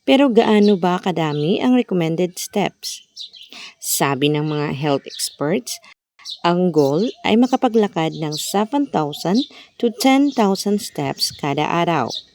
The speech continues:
Kaya, simula ngayon, let's make walking a habit. Hindi mo kailangang maging super athlete. Isang hakbang lang ngayon, isang mas malakas na katawan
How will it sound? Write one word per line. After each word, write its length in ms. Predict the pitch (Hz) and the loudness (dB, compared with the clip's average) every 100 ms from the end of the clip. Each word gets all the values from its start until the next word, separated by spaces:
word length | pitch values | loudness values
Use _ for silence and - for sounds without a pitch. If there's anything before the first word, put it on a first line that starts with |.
| _ - - _ _ _ _ | _ -20 -20 _ _ _ _
Kaya, 480 | - 156 147 165 349 - - - | 0 2 2 2 0 -4 -20 -10
simula 480 | - 277 285 277 | 2 6 8 8
ngayon, 480 | 269 277 196 190 311 - - - | 6 4 4 4 2 -2 -6 2
let's 320 | 214 - 185 | 2 2 -4
make 320 | 170 160 _ | -4 -4 _
walking 400 | 135 135 185 190 | -2 -2 -4 -2
a 80 | 196 | 0
habit. 640 | 185 190 - - - - _ _ _ _ _ _ - _ _ | 0 -2 -2 -6 -12 -20 _ _ _ _ _ _ -20 _ _
Hindi 320 | 214 208 180 | 6 6 6
mo 160 | 175 165 | 4 2
kailangang 560 | - 170 165 165 165 | 2 2 2 0 -2
maging 320 | 165 156 160 160 | -4 -4 -4 -4
super 560 | - 226 254 - 269 - | 2 2 2 0 -2 -2
athlete. 480 | 165 208 - - - _ _ _ _ _ _ _ _ _ _ _ _ _ _ _ | -6 -6 -6 -8 -10 _ _ _ _ _ _ _ _ _ _ _ _ _ _ _
Isang 320 | 226 302 285 | 0 2 4
hakbang 400 | 262 - 190 196 | 0 0 2 4
lang 240 | 180 170 156 | 4 2 0
ngayon, 400 | 151 147 202 294 - - - - | -2 0 -2 -4 -12 -20 -20 0
isang 560 | 190 - 202 214 170 147 | 0 2 2 2 0 -2
mas 400 | 151 151 - - | -4 -6 -10 -8
malakas 560 | 160 147 - 151 - - | -6 -6 -6 -8 -10 -8
na 80 | |
katawan 560 | 190 220 220 202 208 240 | -6 -2 0 2 0 -2